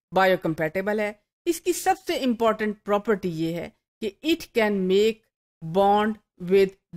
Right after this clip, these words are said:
different other material and that bond is very strong।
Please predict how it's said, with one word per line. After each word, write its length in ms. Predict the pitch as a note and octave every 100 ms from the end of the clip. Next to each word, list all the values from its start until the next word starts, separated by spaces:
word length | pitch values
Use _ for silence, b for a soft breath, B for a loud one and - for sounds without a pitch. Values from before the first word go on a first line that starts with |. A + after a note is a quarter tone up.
| F#3
different 380 | A3+ A3 G#3+ G#3 _
other 220 | F#3 F3+ E3+
material 500 | F3+ G3 G3 G#3 G3
and 240 | - G3+ G3+
that 280 | A#3+ G#3+
bond 320 | F#3 F#3 F#3 E3
is 120 | E3 _ _ _
very 300 | F3 F#3 D3+
strong। 460 | D3 - F3 D#3